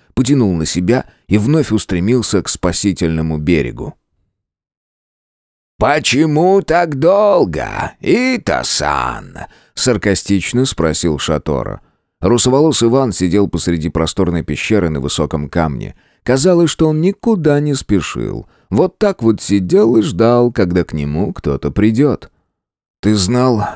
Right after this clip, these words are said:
что это буду именно я?" переспросил у него,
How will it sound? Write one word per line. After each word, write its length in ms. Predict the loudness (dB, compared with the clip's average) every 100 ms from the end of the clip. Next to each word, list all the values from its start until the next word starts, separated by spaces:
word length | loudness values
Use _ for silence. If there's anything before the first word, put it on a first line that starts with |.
| -14 -10
что 200 | -2 0
это 140 | 0
буду 220 | 2 2
именно 320 | 2 2 2
я?" 300 | 2 2 2 -2 _ _ _
переспросил 600 | 0 0 2 0 2 2
у 60 | 2
него, 400 | 2 2 2